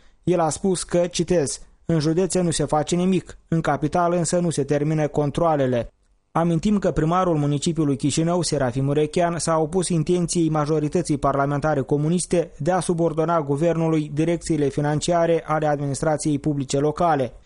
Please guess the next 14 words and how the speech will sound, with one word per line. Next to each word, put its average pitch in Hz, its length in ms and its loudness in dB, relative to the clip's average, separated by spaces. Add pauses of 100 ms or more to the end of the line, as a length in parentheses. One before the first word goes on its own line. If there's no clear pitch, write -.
(260)
Deputații 156 480 0
comuniști 156 420 0
și-au 165 160 0
motivat 156 440 0
decizia 170 440 0
prin 156 180 -2
faptul 165 360 0
că 147 140 0
consiliile 143 760 0
județene 156 760 0
nu 175 160 2
folosesc 160 500 -2
conform 156 460 0
destinației 165 840 0